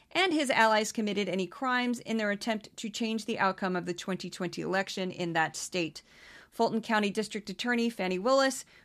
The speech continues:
will now decide whether to seek a criminal indictment from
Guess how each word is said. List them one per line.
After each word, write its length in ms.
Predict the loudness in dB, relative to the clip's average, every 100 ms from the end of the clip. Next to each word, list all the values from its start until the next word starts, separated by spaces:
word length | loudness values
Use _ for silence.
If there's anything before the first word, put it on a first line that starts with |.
| _
will 200 | 2 6
now 200 | 8 8
decide 580 | 8 6 8 8 6 2
whether 260 | 0 2 0
to 180 | -4
seek 340 | -6 -2 -2 0
a 60 | -4
criminal 360 | 0 0 0 0
indictment 580 | 0 2 2 0 -4 -6 _ _ 2
from 260 | 4 4